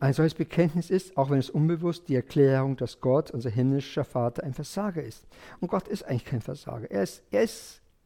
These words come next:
von ihm kommt keine Niederlage, von ihm kommt keine niederschmettere, äh, Dinge, die negativ uns belasten sollten. Er will eigentlich uns, dass es gut geht.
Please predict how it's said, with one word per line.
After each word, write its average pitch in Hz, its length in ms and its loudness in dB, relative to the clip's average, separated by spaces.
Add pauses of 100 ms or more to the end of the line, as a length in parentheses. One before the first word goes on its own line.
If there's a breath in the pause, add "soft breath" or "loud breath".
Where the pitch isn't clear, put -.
(220 loud breath)
von 208 140 0
ihm 247 160 8
kommt 247 280 2
keine 175 220 4
Niederlage, 131 400 2
von - 160 -6
ihm 226 160 4
kommt 233 300 2
keine 170 160 2
niederschmettere, 151 640 0 (400 loud breath)
äh, 143 200 6
Dinge, 185 360 6
die 160 100 -4
negativ 165 480 4
uns 139 180 -2
belasten 160 440 -2
sollten. - 440 -12
Er 147 140 0
will 190 100 2
eigentlich 175 260 2
uns, 175 100 0
dass 175 160 -6
es - 120 -16
gut 277 280 -10
geht. - 340 -10